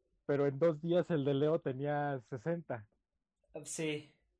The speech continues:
Speaker 1: O sea, fue así como chin. O sea,
Speaker 2: Sí.
Speaker 1: no sé. O,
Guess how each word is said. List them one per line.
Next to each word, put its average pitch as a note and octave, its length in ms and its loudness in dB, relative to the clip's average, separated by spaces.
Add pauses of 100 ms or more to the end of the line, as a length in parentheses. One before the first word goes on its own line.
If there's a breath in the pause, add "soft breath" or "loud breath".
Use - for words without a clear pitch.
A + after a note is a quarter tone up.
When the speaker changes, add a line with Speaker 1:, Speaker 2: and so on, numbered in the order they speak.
(480)
Speaker 1:
O C#3 120 0
sea, D#3 340 4
fue E3 160 0
así E3 160 -4
como D#3 360 0
chin. F#3+ 460 -4 (640)
O C3 120 -2
sea, C#3+ 520 0
Speaker 2:
Sí. C#3 120 -8
Speaker 1:
no D#3+ 140 0
sé. E3 240 0 (840)
O, E3+ 140 -6